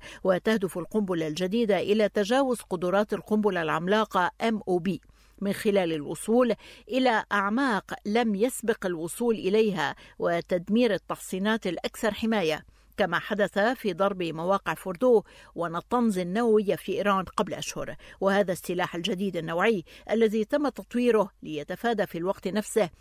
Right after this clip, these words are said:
أنظمة الدفاع الحديثة يمثل قفزة نوعية في حرب استهداف الملاجئ تحت الأرض ومخابئ الصواريخ ومراكز القيادة المدفونة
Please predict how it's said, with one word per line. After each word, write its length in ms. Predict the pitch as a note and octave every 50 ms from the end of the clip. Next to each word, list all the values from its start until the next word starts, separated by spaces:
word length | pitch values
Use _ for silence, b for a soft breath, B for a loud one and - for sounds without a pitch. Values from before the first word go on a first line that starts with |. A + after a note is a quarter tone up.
| b b b b _ -
أنظمة 440 | A3 A3 A3 F#3+ B3 D4 D4 B3 - -
الدفاع 460 | G3+ F3 E3 F3 - - G#3+ G#3+ G#3+
الحديثة 640 | G#3+ F#3+ - A#3 G#3+ A#3 G#3+ - - F#3+ F#3+ G3 G#3 B B B B B -
يمثل 680 | G3 G3 F#3 F#3 G#3+ - - - A#3 G#3+ F#3+ F#3 F3+ - _
قفزة 340 | - B3+ A#3+ - F#3 A3 G#3+
نوعية 460 | G#3 G#3+ G#3 G3+ G#3+ C4+ C4+ B3+ A3+
في 200 | G#3 - - F3
حرب 300 | D#3+ - A3+ A3+ A3 G3
استهداف 600 | G3 E3+ - - G3+ F3 F3+ F3+ G3+ A3 A#3+ -
الملاجئ 520 | A3+ F#3+ E3 D#3+ E3 F3+ G#3 G#3+ G3+ G#3 - - -
تحت 200 | G#3 - - G3+
الأرض 460 | F#3 - - G3 A#3 B3+ G#3 A3+ G3 B B B B B
ومخابئ 580 | - G#3+ A3 G3+ G3+ F#3+ - - B3+ B3+ A3+ F3+
الصواريخ 720 | E3 - - G#3 G3+ G#3 G#3+ G#3+ B3 A#3+ G3+ F3+ - - -
ومراكز 680 | - F3 F#3 F#3 E3 F3 F3 F#3 G#3+ A3+ - G#3 - F3+
القيادة 500 | F3+ E3+ _ F#3+ F#3+ G3+ A3 A3+ G3 G3
المدفونة 560 | E3 D3+ - - - A#3 A#3 A#3 A3 G3+ E3